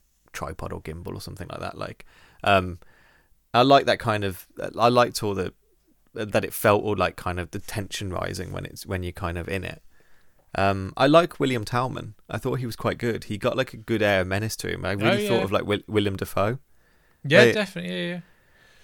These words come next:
Speaker 1: Um, 'cause he's got
Speaker 2: It's
Speaker 1: that, especially he's got that paralysed eye or something, which they make
Speaker 2: Yeah,
Speaker 1: a point,
Speaker 2: like a
Speaker 1: it's a
Speaker 2: lazy
Speaker 1: plot
Speaker 2: eye or
Speaker 1: point, isn't
Speaker 2: something,
Speaker 1: it?
Speaker 2: yeah.
Speaker 1: Yeah. Um, apparently,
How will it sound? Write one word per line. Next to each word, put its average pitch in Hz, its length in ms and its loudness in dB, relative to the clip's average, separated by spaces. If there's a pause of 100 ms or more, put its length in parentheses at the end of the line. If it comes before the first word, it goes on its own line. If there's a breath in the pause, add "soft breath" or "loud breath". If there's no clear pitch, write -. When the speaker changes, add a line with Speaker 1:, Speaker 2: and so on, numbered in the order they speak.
(120)
Speaker 1:
Um, 104 360 4
'cause - 140 -10
he's 104 100 -2
got 127 120 2
Speaker 2:
It's - 60 -4
Speaker 1:
that, 80 180 4
especially - 360 -2
he's 110 80 -6
got - 160 -2
that - 240 -4
paralysed 98 640 2
eye 98 420 4 (160)
or - 160 -10
something, 82 540 -12
which - 180 -10
they 95 80 -8
make 123 160 -4
Speaker 2:
Yeah, 117 120 -4
Speaker 1:
a 117 100 -6
point, - 20 -2
Speaker 2:
like 117 120 -4
a - 20 -4
Speaker 1:
it's 117 100 -4
a - 40 -4
Speaker 2:
lazy 113 100 -4
Speaker 1:
plot 107 160 0
Speaker 2:
eye - 20 -4
or 110 60 -8
Speaker 1:
point, 107 240 -6
isn't 90 200 -8
Speaker 2:
something, - 160 -12
Speaker 1:
it? 110 220 -14 (160)
Speaker 2:
yeah. 92 380 2 (680 soft breath)
Speaker 1:
Yeah. 107 200 4
Um, 98 320 -4 (280)
apparently, 107 840 4